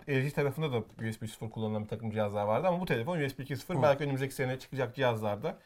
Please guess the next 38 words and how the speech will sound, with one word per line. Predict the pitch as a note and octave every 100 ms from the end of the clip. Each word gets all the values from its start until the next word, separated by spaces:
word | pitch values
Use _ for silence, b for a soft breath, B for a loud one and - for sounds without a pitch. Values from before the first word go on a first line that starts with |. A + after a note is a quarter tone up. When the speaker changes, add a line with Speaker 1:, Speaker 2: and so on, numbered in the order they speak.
| b b
Speaker 1:
seneye | - C#3 D#3
çıkacak | E3 - A2
cihazlarda, | A2+ G#2 G2+ G#2+
bu |
kötü | - A#2+
espriyi | B2 - B2 A#2
de |
yapmış | A2+ A#2+ D3+ -
olayım, | A#2+ D#3+ E3+ b b b
e, | B2 A2+ A2 A2+ A#2 C3+
U |
S | C3+
B |
üç | C#3+
sıfır | - -
yaygınlaştığında | A#2 B2 B2 A2 - B2+
tanık | C#3 A#2+ A2+
olabiliriz. | G#2+ A2 F#2 -
Speaker 2:
Evet. | - _ _ -
Kasadaki | F3+ F3+ G#3 A3+ A3 E3+
bağlantılarla | F3 F3+ F3+ F3+ F3
giriş | E3 D#3+
çıkışlarla | - - E3 E3
devam | D#3+ E3 E3+
edelim | C#3+ C3+
istersen. | - C#3 A3 A3+
Üst | G3+ -
tarafa | F#3+ F3
geçtiğimizde | F3 E3 F3 E3+ F3+ G#3+
kulaklık | F3+ E3+ F3
girişini | E3 D#3+ E3+
görüyoruz, | D3+ C3 B2
üç | B2 -
buçuk | - -
milimetre | C3 B2+ B2+ G#3 G3
ve | E3
yanında | D#3 D#3 D#3
yine | D3+ D3+